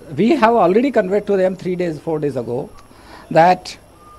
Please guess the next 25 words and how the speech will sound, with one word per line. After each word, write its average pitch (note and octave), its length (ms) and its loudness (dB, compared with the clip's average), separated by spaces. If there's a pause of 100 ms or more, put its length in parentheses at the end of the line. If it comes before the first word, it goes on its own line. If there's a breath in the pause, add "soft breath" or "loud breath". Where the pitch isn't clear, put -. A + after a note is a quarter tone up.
we F#3 180 2
are A#3 140 6
for G#3 160 0
the G#3 80 2
promotion F#3 400 -4
of F3+ 140 -4
sports F3+ 360 -4
and F3+ 140 -6
we F3+ 80 0
are F3 60 -2
promotion E3+ 400 -6
for F3+ 120 -6
the F3 100 -2
sports D#3 320 -6
persons. - 560 -8 (800)
It's D#3+ 220 -6
the E3 180 -2
ministries G3 920 -6
and E3 140 -6
the D#3+ 60 -4
government F3+ 260 -4
of F#3 140 -6
India's, F#3+ 600 0 (720 loud breath)
uh, D#3 280 4 (420)
objective G3 680 -2